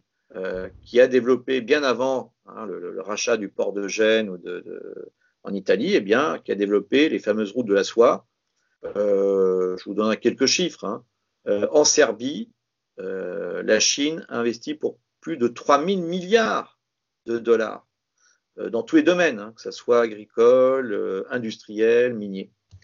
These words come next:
Et donc la Chine est vraiment, euh, très présente. Dernier, dernier acteur, euh, ce qui peut être étonnant, mais ce sont les Émirats arabes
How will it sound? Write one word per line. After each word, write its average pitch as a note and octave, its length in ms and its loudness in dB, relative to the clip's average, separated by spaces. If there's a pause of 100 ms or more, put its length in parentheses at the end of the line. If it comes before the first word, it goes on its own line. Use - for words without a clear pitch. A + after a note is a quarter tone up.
(320)
Et G#2+ 80 -12
donc C3 200 0
la A#2 100 6
Chine D3+ 300 0
est A2+ 60 -4
vraiment, A2 440 -2
euh, F#2+ 520 -8
très B2 180 0
présente. G#2 400 -4 (1200)
Dernier, F#3 640 2
dernier E3+ 280 2
acteur, A2+ 520 0 (760)
euh, A2+ 440 -8
ce - 220 -12
qui B2 260 -20 (500)
peut C3+ 140 -4 (160)
être B2+ 180 0
étonnant, C#3 420 2
mais D3 180 -2
ce - 180 -6
sont E3 200 -2
les C#3+ 260 0
Émirats C3+ 480 0 (180)
arabes B2 420 -6